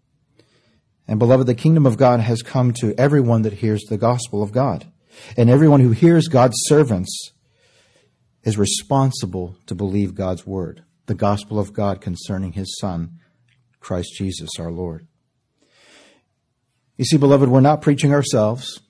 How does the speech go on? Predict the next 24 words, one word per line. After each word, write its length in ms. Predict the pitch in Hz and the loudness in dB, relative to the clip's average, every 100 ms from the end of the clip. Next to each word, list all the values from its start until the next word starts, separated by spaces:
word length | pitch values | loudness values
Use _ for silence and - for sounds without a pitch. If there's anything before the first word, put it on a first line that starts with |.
| _ _ _ _ _ _ _ - | _ _ _ _ _ _ _ -4
Rather, 260 | 110 123 117 | 4 4 6
we're 160 | 110 | 2
preaching 380 | 101 135 127 120 | 0 -2 0 0
the 60 | 101 | -2
testimony 560 | - 127 - 110 101 | -4 -6 -4 -4 -4
of 120 | 95 92 | -6 -4
God. 420 | 110 95 78 80 _ _ - - | -4 -4 -6 -14 _ _ -16 -8
And 100 | 113 | -2
every 260 | 131 170 | 2 2
time 280 | 170 165 156 | 2 2 4
that 140 | 143 | 4
happens, 400 | 135 165 170 120 | 2 0 0 -4
beloved, 500 | - 95 95 101 101 - - | -6 -4 -2 -2 -6 -12 -8
the 100 | 117 | -6
kingdom 640 | 113 - 160 156 147 143 147 | -6 -2 2 4 2 -2 -4
of 260 | 117 107 | -6 -6
God 480 | 98 120 117 90 85 - | -2 0 2 0 -6 -10
has 140 | 92 | -14
come 180 | - 95 | -10 -6
unto 240 | 98 101 82 | -6 -6 -10
us. 360 | 85 - - _ _ _ _ _ _ _ _ _ _ _ _ _ _ _ _ _ _ 277 | -16 -18 -20 _ _ _ _ _ _ _ _ _ _ _ _ _ _ _ _ _ _ -14
What 280 | 156 123 117 | -2 0 0
an 140 | 101 | -2
awesome, 720 | - 113 117 - 117 107 107 | -6 -8 -8 -8 -8 -8 -10